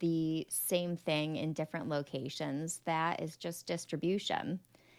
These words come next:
where repurposing is creating something net new from a core piece of content.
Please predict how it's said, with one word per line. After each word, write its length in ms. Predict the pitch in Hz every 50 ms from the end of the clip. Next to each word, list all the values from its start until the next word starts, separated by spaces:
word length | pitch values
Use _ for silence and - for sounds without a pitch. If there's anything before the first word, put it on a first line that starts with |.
| - - _ -
where 340 | - 160 156 147 147 147 139 135
repurposing 720 | 170 180 180 175 180 196 208 - 202 175 - 156 151 151
is 160 | 151 147 147
creating 500 | - - - 180 180 175 170 170 170 165
something 460 | 160 - 160 160 151 151 151 151 151 156
net 220 | 165 170 175 -
new 360 | 160 156 165 175 165 156 151
from 220 | - - 160 147 147
a 60 | 147
core 320 | - - - 160 156 156
piece 260 | - - 147 143 -
of 120 | - 127 -
content. 720 | - - 165 151 156 151 160 - - - - 170 -